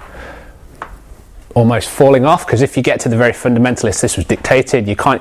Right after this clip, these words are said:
actually what you want to read is the Quran, 'cause that's what it's supposed to have been,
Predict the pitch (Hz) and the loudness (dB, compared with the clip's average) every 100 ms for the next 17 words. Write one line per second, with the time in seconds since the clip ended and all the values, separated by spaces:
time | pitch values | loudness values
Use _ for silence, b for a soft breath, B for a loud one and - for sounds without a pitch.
0 | - - - - 110 113 110 110 110 90 | -2 -2 -2 0 0 0 0 -2 0 -2
1 | 90 98 - - 107 95 90 - B B | -2 -2 0 2 2 0 -4 -12 B B
2 | B - - - - - 117 107 110 104 | B -20 -20 -20 -10 0 2 2 0 -2
3 | - - 101 - 92 92 87 | -2 -4 -4 -2 -2 -2 -4